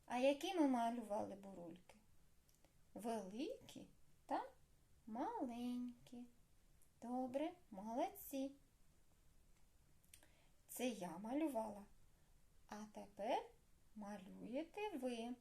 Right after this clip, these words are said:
А ми з лялькою Даринкою будемо чекати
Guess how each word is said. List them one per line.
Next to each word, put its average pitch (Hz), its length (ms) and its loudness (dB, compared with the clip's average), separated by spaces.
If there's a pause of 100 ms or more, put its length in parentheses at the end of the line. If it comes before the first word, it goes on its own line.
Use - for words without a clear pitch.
(840)
А 240 200 2
ми 220 260 0 (640)
з 220 160 -6
лялькою 202 800 0
Даринкою 214 1000 -4 (3000)
будемо 202 640 0
чекати - 840 -2